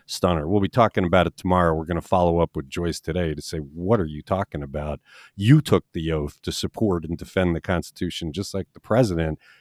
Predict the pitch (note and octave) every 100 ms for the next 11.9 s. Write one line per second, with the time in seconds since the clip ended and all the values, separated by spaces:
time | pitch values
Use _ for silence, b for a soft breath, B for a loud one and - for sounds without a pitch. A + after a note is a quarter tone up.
0 | b - D3+ - B2 A2+ A2 B2+ F#2 F#2+
1 | G#2+ A2+ A2 F#2+ B2 D#3 D#2+ - F2+ E2
2 | G2 F#2+ G2 G2 F2 - - - A#2 G#2+
3 | D#2+ D#2 C#2+ G2 E2+ - - E2+ F2 C#2+
4 | C#2 - _ B B B B B A3 D#3
5 | D3+ F#3+ C#3 D3+ D#3 G#3+ G#3 G3+ F#3+ F#3
6 | C3+ F#2+ E2+ - - C3+ - - - _
7 | C#3+ F3 B3+ B3 G#3+ B3 - A3+ F3+ E3+
8 | F3 - A3 A3+ G#3+ G3+ G#3 F#3+ F3+ E3+
9 | E3 D3+ A#2 C#3+ F#3 G3+ G3 F3 F#3 F#3+
10 | F3 F#3+ F3 - G3+ F#3+ D3+ - B2 G#2
11 | - F#2+ E2+ E2 _ - C#3+ E3 C3